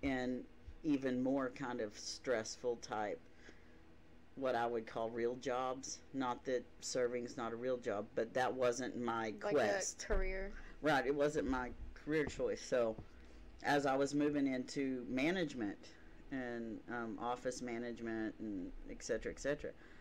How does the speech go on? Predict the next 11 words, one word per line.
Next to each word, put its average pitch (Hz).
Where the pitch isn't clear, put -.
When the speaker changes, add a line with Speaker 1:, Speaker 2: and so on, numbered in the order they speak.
Speaker 1:
I 120
realized 123
that 127
there 120
was 110
a 107
huge 135
difference 117
between 117
working 113
for 107